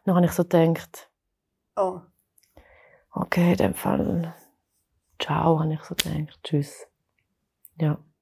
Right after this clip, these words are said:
Speaker 2: Aber passiert dir das noch öfter, glaubst du, dass so missverstanden wird?
Speaker 1: Ja, gerade vorher, als ich da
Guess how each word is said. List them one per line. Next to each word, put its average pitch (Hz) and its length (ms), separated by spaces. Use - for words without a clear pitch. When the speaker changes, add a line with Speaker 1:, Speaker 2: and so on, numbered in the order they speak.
Speaker 2:
Aber 170 220
passiert 175 540
dir 196 60
das 180 180
noch 175 100
öfter, - 400
glaubst - 400
du, - 80
dass - 220
so 247 100
missverstanden 208 1040
wird? 165 220
Speaker 1:
Ja, 196 100
gerade 233 160
vorher, 233 400
als 208 140
ich 190 40
da - 60